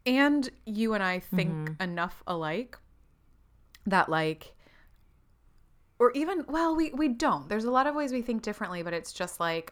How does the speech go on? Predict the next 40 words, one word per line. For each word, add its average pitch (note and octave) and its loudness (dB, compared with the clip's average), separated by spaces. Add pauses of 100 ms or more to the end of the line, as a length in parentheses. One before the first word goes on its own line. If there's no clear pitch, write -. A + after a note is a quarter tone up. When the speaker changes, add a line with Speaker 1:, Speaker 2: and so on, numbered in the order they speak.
(120)
Speaker 1:
I F3+ 2
Speaker 2:
Yeah. F#3+ -4
Speaker 1:
trust F#3 -4
your E3+ -2
creative E3 -4
license D#3 -6
and D#3+ -8
you E3 -8
trust - -4
mine, D#3 -6
and, D#3 -6
like, D#3 -6 (260)
Speaker 2:
Mm-hmm. F3+ -2
Speaker 1:
you F#3 2
come F3+ -4
up E3+ -6
with E3+ -4
good E3 0
ideas D#3 -2
where D#3+ -2
I D#3+ 0
couldn't D#3 -8
think D#3+ -8
of D#3 -4
anything. D3+ -6 (480)
Um, D3+ -4 (380)
you A3 4
know, B3+ 6
and G3 4
it's - -2
like E3+ -2
we're E3+ 0
there E3+ 2
to D#3+ -2
share F3 0
the F3 0
workload, D#3 -2
share D#3 -2
the D#3+ -4
creative D3 -4